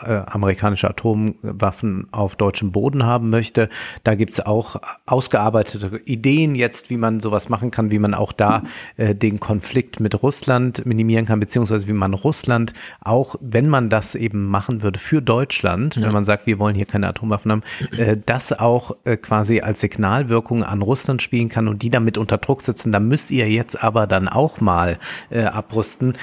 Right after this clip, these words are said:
Speaker 1: Da gab's einen Vorschlag in, äh, der internationalen Politik in der Juli-August-Ausgabe. Wir haben viel über Handelskrieg ja gesprochen,
Speaker 2: Mhm.
Speaker 1: schon im vergangenen Jahr.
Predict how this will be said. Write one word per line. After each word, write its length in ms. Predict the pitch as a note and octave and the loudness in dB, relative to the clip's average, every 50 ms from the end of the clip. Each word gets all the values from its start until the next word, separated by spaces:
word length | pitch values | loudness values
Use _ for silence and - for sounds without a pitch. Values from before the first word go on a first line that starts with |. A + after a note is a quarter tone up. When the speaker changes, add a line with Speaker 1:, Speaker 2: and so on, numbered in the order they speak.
| - - - | -16 -10 -4
Speaker 1:
Da 100 | - A2+ | -2 0
gab's 300 | G2+ A#2 A2+ A2+ - - | 2 2 0 0 0 0
einen 100 | A#2 G2 | 0 0
Vorschlag 480 | - - A#2 A2 - - G#2+ G#2 - - | 2 0 0 0 2 2 0 2 2 -2
in, 400 | - G#2 G#2 G2+ G2+ G2 G2+ G#2 | -2 0 0 2 2 2 0 0
äh, 240 | - - G2+ G2 F#2+ G#2+ - | 0 -2 -2 -2 -2 0 0
der 80 | A#2 G2 | 0 0
internationalen 680 | A2 G#2+ - G#2 G#2 G2 - - - G#2 G2 G2 G2+ G2 | 2 0 0 2 0 0 -2 0 0 2 2 2 2 0
Politik 420 | - A2 G2+ F#2+ - - A2+ - | 0 0 -2 0 0 -2 -2 0
in 80 | G#2 G2 | 0 0
der 100 | G2 G2 | 2 2
Juli-August-Ausgabe. 1400 | G2 G2 G#2 G#2 G2+ G#2 - - - G2+ F#2 A#2 D3 - - A#2 - G2 F#2+ - - G2+ F#2 F#2+ G#2+ B2+ C3 - - - - - - - - - - - | 2 2 2 4 4 2 2 0 -2 -2 2 2 0 0 0 -2 -2 -2 -4 -2 0 0 0 2 2 2 0 -2 -6 -18 -12 -10 -10 -10 -10 -16 -12 0
Wir 140 | - B2 A2 | 0 2 4
haben 100 | D3 F3 | 4 2
viel 240 | E3+ - F3+ D#3 C#3+ | 2 2 0 0 0
über 260 | C3+ A#2 - - - | 0 -2 -2 0 0
Handelskrieg 720 | E3 F#3+ E3+ C3+ G#2 - - - - - B2+ A2+ - - - | 0 2 2 2 0 -2 -6 -12 -4 0 0 0 0 0 0
ja 160 | A2 F#2+ G2 | 0 0 0
gesprochen, 420 | G2 F#2+ - - - G#2 - C#3+ C#3 | -2 -6 -8 -6 -6 -4 -2 -2 0
Speaker 2:
Mhm. 40 | A2+ | 0
Speaker 1:
schon 120 | G#2 G2+ | 2 0
im 100 | G#2+ G#2+ | 0 -2
vergangenen 560 | - - A2 G2+ G2+ G#2+ C#3+ D3 B2+ G#2+ G#2 G#2 | -2 -4 -2 -2 -2 -2 0 -2 -2 -2 -2 -2
Jahr. 340 | G2+ G#2+ C3 D3+ C3 G2 | 0 0 0 2 0 0